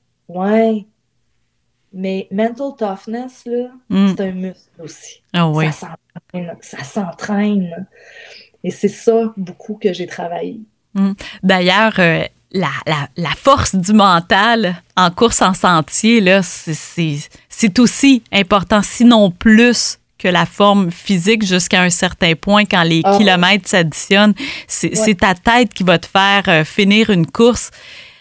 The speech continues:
Speaker 2: euh, beaucoup plus que tes jambes. <laughs> Parce que tes jambes, ça fait un
Speaker 1: Ben
Speaker 2: bout
Speaker 1: oui.
Speaker 2: qu'elles souffrent, là. <laughs>
Speaker 1: Tu sais, moi, j'ai, j'ai comme une tasse, c'est, qui est, tu sais, j'ai dessiné sur ma tasse, c'est écrit, c'est « When your legs are tired, run with your heart. »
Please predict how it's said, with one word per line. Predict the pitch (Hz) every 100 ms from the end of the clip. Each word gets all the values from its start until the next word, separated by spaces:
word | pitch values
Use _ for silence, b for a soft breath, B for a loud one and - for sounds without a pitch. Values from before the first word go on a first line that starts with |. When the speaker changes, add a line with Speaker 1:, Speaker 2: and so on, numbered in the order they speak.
| B
Speaker 2:
euh, | 175 160 143 139 95 - - -
beaucoup | 180 214 220
plus | 214 254
que | -
tes | 226 196 180
jambes. | 156 190 214 180 196
<laughs> | -
Parce | - -
que | -
tes | - 262
jambes, | 214 233 302
ça | 196
fait | 226 220
un |
Speaker 1:
Ben | 190
Speaker 2:
bout | 277
Speaker 1:
oui. | 196
Speaker 2:
qu'elles | 185
souffrent, | 190 247 254 - -
là. | 208 208 -
<laughs> | 240 - - 294 _ B B B _ 302
Speaker 1:
Tu |
sais, | 302
moi, | 269 311
j'ai, | 254 214
j'ai | 196
comme | 220 247
une | 277 208
tasse, | 233 220 285 262 233
c'est, | 220 214 208 214
qui | -
est, | 202
tu | _ -
sais, | 233
j'ai | 226 208
dessiné | 185 202 - 254
sur | 311 247
ma | 208 190
tasse, | 262 311
c'est | -
écrit, | 202 - 269
c'est « | 277 208 196 196
When | 185 202 208
your | 214 196
legs | 240 311 277
are | 254 233
tired, | _ 175 180 214 302 320 - _ _ 175
run | 190 233 254
with | 208 202 180
your | 175
heart. » | 135 196 220 180 156